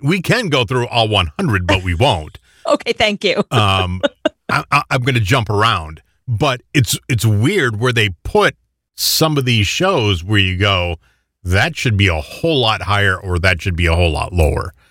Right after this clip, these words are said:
Speaker 2: Okay, so what are some of the shows that you feel that they miscategorized?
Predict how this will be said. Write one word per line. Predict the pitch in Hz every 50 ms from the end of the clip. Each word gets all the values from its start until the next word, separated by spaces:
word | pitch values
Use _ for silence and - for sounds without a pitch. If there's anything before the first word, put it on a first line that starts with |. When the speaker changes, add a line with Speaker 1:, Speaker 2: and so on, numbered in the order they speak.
| _ _ _ _ _ _ -
Speaker 2:
Okay, | - 220 285 240
so | - - 254
what | 226 254 262
are | 311
some | - - 269 254
of | 254 226
the | 226
shows | - - 254 240 208
that | 202 151
you | - 208
feel | 190 - - 202 185
that | 180 175 - -
they | 180 170 170 170
miscategorized? | 175 170 175 - - - 214 190 180 185 170 165 151 139 120 110 98 107 - - - - -